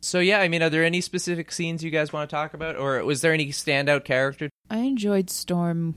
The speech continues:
Speaker 2: more so than an-, any of the other movies that I've ever seen. I always wanted to like S-,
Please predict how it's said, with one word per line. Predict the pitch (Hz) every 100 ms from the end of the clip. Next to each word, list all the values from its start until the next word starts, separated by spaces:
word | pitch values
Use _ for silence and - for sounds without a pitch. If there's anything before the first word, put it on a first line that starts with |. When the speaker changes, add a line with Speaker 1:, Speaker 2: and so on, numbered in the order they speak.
| -
Speaker 2:
more | 180 165
so | 165 170 165
than | 160 156
an-, | 165 160 - -
any | 175 170 165
of | 160
the | 156
other | 151
movies | 156 156 156 156
that | - -
I've | -
ever | 135 -
seen. | - - 202 185 180 - -
I | 196 208
always | 220 226 226 180
wanted | 175 170 175 175 160
to | - 175 165
like | 156 170 160 -
S-, | - -